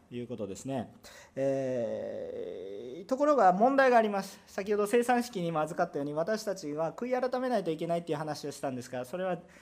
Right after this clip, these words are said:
十字架の話なんですね。えー、私たちが罪あるままでは神様の前に行くことができない。これがジレンマです。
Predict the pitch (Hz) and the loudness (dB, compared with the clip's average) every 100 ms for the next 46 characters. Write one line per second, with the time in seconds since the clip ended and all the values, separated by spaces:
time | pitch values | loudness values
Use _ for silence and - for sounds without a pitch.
0 | - _ 131 165 185 185 180 180 180 170 | -20 _ -10 -8 -8 0 2 2 2 0
1 | 160 - 165 156 156 117 95 87 - 127 | -2 -6 -8 -8 -6 -8 -8 -12 -14 -16
2 | - - - - 123 120 117 110 92 69 | -18 -20 -18 -6 -2 0 -2 -4 -6 -14
3 | 71 - - 190 240 247 214 139 - - | -18 -18 -10 0 0 2 0 0 -2 -4
4 | 359 277 - 247 208 180 196 202 160 - | -2 0 0 0 0 0 0 0 -2 -2
5 | 262 254 185 147 135 208 185 123 156 - | -4 -4 -2 -2 -2 0 0 -2 -6 -4
6 | 247 240 208 110 214 101 110 - - - | -2 0 0 -2 -6 -10 -12 -20 -4 0
7 | 302 285 208 277 233 127 104 | 2 2 4 4 4 0 -4